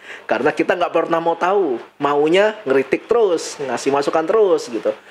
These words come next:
Tapi nggak pernah mau kasih sumbangsi berupa tenaga gitu loh. Ke dalam sebuah, eh, susunan kepengurusan. Nah, ini yang masalah teknis yang selalu terjadi di dunia gereja. So, kalau mau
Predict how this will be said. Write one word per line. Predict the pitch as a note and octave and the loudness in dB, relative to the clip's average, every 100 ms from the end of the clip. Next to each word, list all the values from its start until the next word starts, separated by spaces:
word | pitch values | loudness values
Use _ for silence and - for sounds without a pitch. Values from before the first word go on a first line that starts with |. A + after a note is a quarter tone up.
| - - | -20 -6
Tapi | A#2 A#2 D#3+ | -4 0 2
nggak | C#3+ - | 0 0
pernah | E3+ F#3+ D#3 | 0 0 -2
mau | D3+ D#3 D#3+ D#3+ | -2 2 2 0
kasih | E3 D3+ D#3+ | -2 -2 -2
sumbangsi | D#3+ D3 C#3+ C#3+ F3 | -2 0 0 0 0
berupa | D3+ D3 C#3+ - | 2 2 0 -2
tenaga | C#3+ D3 D3 B2+ D3 C#3 C3+ | -2 0 -2 0 0 0 0
gitu | B2+ B2+ C3 | -2 0 2
loh. | B2 - - - - _ - | 0 -2 -16 -20 -20 _ -2
Ke | C#3 | 0
dalam | C3+ B2+ B2 B2+ C3 | 0 0 -2 0 -2
sebuah, | - C3 B2+ B2+ B2+ B2+ B2+ - | -2 0 2 2 2 2 2 0
eh, | B2+ B2 B2 B2 - _ _ _ - - | 0 2 0 -4 -16 _ _ _ -20 -8
susunan | - C#3+ C3+ C3 C3 | -4 0 0 0 -4
kepengurusan. | C3 C#3 C#3 F3 F3 D3 B2 D3+ - | -4 0 2 2 0 -4 -4 -14 -10
Nah, | A#2 | -2
ini | D3 F#3+ E3+ - - - - - | 2 2 0 -8 -18 -18 -18 -4
yang | C3+ C#3+ C3+ C3+ C3+ | -2 0 -2 -4 -2
masalah | C#3 - C#3+ C#3+ | -2 -2 -2 0
teknis | D3 - F3+ G3 D3 | -4 0 0 0 -2
yang | C3+ | 0
selalu | D#3+ F#3+ G3+ | 2 2 2
terjadi | E3+ C#3+ D3 | 0 0 0
di | C3+ C3 | 0 0
dunia | C3 | 2
gereja. | C3 B2+ A#2 G#2+ | 2 2 2 -2
So, | - F#3+ B3 - - - - _ - | 0 0 0 -8 -18 -20 -20 _ -2
kalau | C3 C#3+ | 0 2
mau | F3+ B3 C4+ | 2 2 0